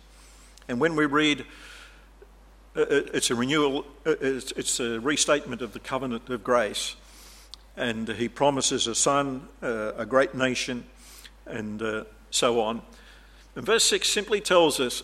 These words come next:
"And he, Abraham, believed in the Lord, and he, God, accounted it, imputed it to Abraham for righteousness."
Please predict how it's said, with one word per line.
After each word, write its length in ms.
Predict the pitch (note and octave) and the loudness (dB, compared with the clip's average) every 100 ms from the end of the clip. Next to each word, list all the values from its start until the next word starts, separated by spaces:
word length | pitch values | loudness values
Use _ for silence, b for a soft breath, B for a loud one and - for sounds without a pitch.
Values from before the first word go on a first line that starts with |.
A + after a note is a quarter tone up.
| - | 0
"And 220 | C#3+ C3+ | 0 0
he, 300 | E3+ G3 G#3 | 2 2 4
Abraham, 720 | - F3+ E3+ D3+ D#3+ E3 D#3+ | 4 4 4 2 4 4 4
believed 600 | C#3 C3+ D#3 G3+ G#3 - | 4 6 8 8 4 2
in 100 | E3+ | 2
the 120 | D3+ | 4
Lord, 480 | C#3+ D3 E3+ G3+ G3 - B B B | 8 10 10 10 6 -2 B B B
and 240 | D3+ B2+ A2 | -4 -4 0
he, 600 | F3+ A3+ A3+ A3 - - | 4 4 4 0 -8 4
God, 480 | D#3 E3+ F#3+ F#3+ F#3 | 8 8 8 6 2
accounted 920 | D3+ - - - G3+ A#3+ A3+ F#3 D#3 B2 | -2 -4 -6 0 6 8 8 6 6 6
it, 420 | D3+ F3 G#3+ - B B B B - - | 6 6 6 2 B B B B -12 -2
imputed 1200 | C#3 B2+ - - A#3+ C4+ - - C3 C3+ E3+ E3+ - | 0 0 -2 4 4 6 6 6 6 6 4 0 0
it 360 | D3 D#3+ - - b b b b - - - | 2 4 0 -6 b b b b -20 -10 -4
to 320 | - D#3 D3 - | 2 4 2 2
Abraham 880 | C#3+ C3+ C#3 - C3+ C3+ C3 C3 B2+ - - - - - - - - - - - | 2 4 -2 0 2 2 -2 -8 -14 -20 -20 -20 -20 -20 -20 -20 -20 -20 -20 -20
for 360 | - - C#3 B2 | -20 -2 0 4
righteousness." 1000 | A#2 A2+ - A#2+ - A2+ - - - | 4 4 0 -2 -2 -2 -4 -2 -2